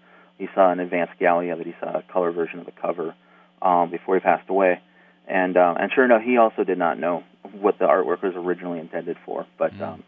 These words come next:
Speaker 1: but it certainly fit the Eclipse series perfectly, and I was really happy to, to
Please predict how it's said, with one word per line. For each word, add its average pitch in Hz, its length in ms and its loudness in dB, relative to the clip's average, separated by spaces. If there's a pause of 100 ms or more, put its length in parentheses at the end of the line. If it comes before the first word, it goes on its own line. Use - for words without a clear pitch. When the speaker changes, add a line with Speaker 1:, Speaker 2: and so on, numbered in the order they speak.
(400)
Speaker 1:
but 107 100 4
it 104 120 2
certainly 113 280 4
fit - 200 -2
the 95 60 -2
Eclipse 98 340 -2
series 87 280 0
perfectly, 90 460 -2 (100)
and 98 100 0
I 92 60 4
was 92 100 -4
really 92 200 4
happy 90 300 0
to, 85 240 -8 (200)
to 104 120 0